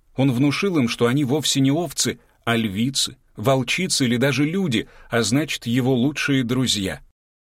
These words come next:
Тогда овцы поверили в это, перестали сопротивляться и бояться.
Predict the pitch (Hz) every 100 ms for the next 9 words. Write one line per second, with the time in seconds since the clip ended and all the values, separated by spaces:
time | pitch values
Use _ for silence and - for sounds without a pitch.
0 | _ 98 104 117 135 120 - 123 113 107
1 | 135 123 104 98 101 - - - - _
2 | - 151 175 - 170 107 - 107 110 -
3 | 107 135 131 110 107 110 110 90 - -